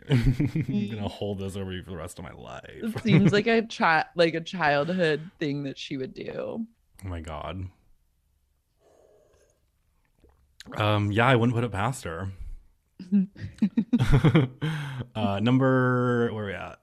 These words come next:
Speaker 2: Seventeen.
Speaker 1: Seventeen, Lady Gaga's dog stolen at gunpoint. This was nuts.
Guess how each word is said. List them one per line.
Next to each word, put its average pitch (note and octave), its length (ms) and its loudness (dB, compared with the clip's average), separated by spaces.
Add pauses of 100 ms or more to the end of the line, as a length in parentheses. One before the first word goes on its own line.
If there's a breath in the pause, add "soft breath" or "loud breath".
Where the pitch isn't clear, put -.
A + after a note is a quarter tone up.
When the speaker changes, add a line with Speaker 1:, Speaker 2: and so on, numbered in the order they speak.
(100)
Speaker 2:
Seventeen. - 1040 -6
Speaker 1:
Seventeen, D3+ 540 0 (160)
Lady B2+ 280 4
Gaga's A#2+ 480 2
dog G#2+ 440 0
stolen G2+ 420 -4
at F#2 120 -12
gunpoint. E2+ 600 -8
This E3 120 -8
was B3 160 -2
nuts. F2+ 680 -10